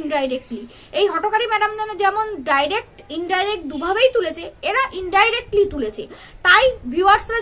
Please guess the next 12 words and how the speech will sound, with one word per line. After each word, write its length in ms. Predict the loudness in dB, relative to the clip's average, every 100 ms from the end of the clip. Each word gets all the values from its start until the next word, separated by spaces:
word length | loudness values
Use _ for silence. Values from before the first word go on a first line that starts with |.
| 0
যখন 160 | -2 -2
বুঝতে 200 | -4 -2 -4
পেরেছে 240 | -4 -4 -6
যে 60 | -4
তাদেরকে 280 | -4 -4 -6 -8
ঠকানো 320 | -8 -2 0 0
হচ্ছে 240 | -2 -6 -10 -8 -2
এবং 160 | 0 -2 -2
তাদের, 240 | -2 -2 -6
আহ, 360 | -6 -4 -2 -2 -2
যে 80 | 0 0
কথাগুলো 360 | 0 0 0